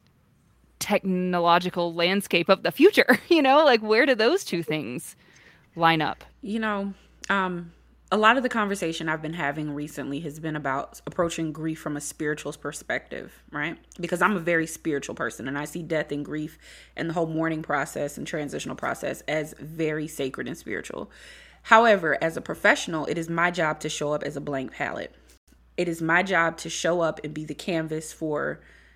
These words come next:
Speaker 2: commemorating your loved one in the way that either they chose or that you're choosing. And what I always tell my students, especially when talking about spirituality, is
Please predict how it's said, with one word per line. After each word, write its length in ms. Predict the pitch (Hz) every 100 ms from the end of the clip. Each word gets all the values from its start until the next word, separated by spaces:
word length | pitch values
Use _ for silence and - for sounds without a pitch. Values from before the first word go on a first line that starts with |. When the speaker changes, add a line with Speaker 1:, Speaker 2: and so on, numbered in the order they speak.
| _ _ _ -
Speaker 2:
commemorating 960 | - 180 175 175 165 165 160 156 156 160 _ _ -
your 320 | 151 165 220
loved 300 | 208 185 180
one 440 | 170 170 165 160 -
in 120 | 165
the 80 | 156
way 340 | 156 165 160
that 220 | 160 139 -
either 340 | 160 139 147
they 300 | 135 156 226
chose 480 | - 233 214 214 208
or 120 | 156 156
that 180 | 147
you're 220 | 156 156 156
choosing. 560 | - 139 - - - - _ - - - _
And 420 | 156 165 165 156 - _ _ _ -
what 240 | 170 175 175
I 80 |
always 420 | - 202 262 269 -
tell 160 | 208
my 120 | 185
students, 440 | 175 - 147 131 165
especially 440 | - 233 269 269
when 140 | 196 180
talking 280 | 160 156
about 180 | 151 107
spirituality, 840 | - 131 123 - 76 71 - - 80
is 280 | - -